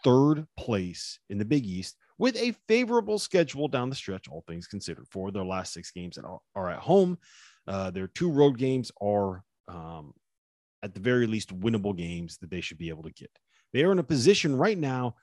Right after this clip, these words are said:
to be able to make a run if they play their best basketball of the season down the stretch. And I'm honestly, like, I, I'm not sure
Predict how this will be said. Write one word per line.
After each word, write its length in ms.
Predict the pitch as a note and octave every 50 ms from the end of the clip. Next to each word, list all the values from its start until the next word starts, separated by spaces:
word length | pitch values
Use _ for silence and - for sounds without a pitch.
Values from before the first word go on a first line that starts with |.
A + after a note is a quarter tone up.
| _ _ -
to 60 | G#2+
be 180 | G2+ A#2 A2+
able 140 | A2+ G#2+ G#2+ -
to 120 | - -
make 320 | F2 D#2+ F2 B2+ G3 -
a 60 | - D#3+
run 340 | C3 B2 A#2 A2+ A2 G#2 -
if 120 | F#2 - -
they 200 | E2 A#2 F3 F#3+
play 380 | - - - - F3 G#3+ A3+ G#3+
their 180 | G3+ G#3+ G#3+
best 280 | E3+ F#3 F#3 G3 - -
basketball 600 | F3 E3+ E3+ E3+ - - E3+ D3 E3+ E3+ E3 E3
of 80 | D3
the 80 | - D3
season 520 | - - C3+ B2+ A2 F2+ G2 G2+ G2+ G2 - _ _ _ _ _ _ -
down 180 | F#2+ F#2 F#3+
the 60 | G3
stretch. 500 | F#3 - - - - - _ - - - _ _ _ _ -
And 100 | - C#3+
I'm 80 | G3
honestly, 560 | A#3+ D4+ E4 D#4+ C#4 - C#4+ C#4+ C#4 B3 G#3+ - -
like, 160 | A3 G#3+ - - _ _ -
I, 60 | B2 - _ _
I'm 180 | - A#3+ B3 C4
not 220 | C4+ C4+ C4 A3
sure 560 | - - - - C4 B3+ A#3 A3+ A3+ G#3+ G3+